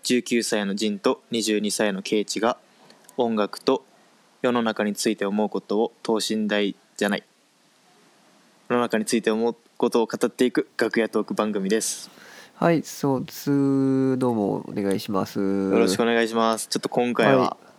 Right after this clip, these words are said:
Speaker 1: 加計呂麻島から失礼しますわ。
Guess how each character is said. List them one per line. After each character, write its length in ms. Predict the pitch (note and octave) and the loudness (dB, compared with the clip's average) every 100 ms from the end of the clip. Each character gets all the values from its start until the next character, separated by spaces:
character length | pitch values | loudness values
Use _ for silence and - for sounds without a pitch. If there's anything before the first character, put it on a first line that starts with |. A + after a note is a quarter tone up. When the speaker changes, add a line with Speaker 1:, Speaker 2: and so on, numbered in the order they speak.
| _ _ _ _ | _ _ _ _
Speaker 1:
加 160 | B2+ B2 | 0 4
計 160 | C3 | 4
呂 100 | B2+ | 2
麻 120 | B2 | 0
島 280 | A#2 A#2+ A#2 | 0 0 2
か 100 | A#2 | 2
ら 180 | A2+ G#2+ - - _ _ _ - - | 2 0 -6 -20 _ _ _ -20 -10
失 180 | - B2 | -2 0
礼 120 | G#2+ | 0
し 80 | A2 | 0
ま 100 | G#2 | -2
す 140 | - | 0
わ。 200 | G2 - | -2 -4